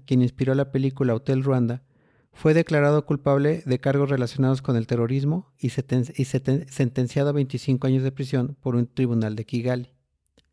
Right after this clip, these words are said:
Rusesabagina fue declarado culpable de formar parte del grupo terrorista M R C D guion F L N.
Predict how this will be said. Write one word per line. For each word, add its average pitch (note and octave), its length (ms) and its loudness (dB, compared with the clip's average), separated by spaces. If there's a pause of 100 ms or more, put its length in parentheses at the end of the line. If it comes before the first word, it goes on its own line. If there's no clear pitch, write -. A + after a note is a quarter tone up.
(920)
Rusesabagina D3+ 880 0
fue F3+ 160 0
declarado D#3+ 480 2
culpable C#3+ 640 0
de B2+ 160 -2
formar C3+ 400 0
parte C#3+ 240 -2
del B2 100 0
grupo C3+ 280 -2
terrorista C3+ 680 -2
M D3 360 2
R C#3 280 0
C C3 200 -2
D D3 380 0
guion C3+ 320 0
F C3+ 400 0
L B2+ 260 -2
N. C#3 280 -2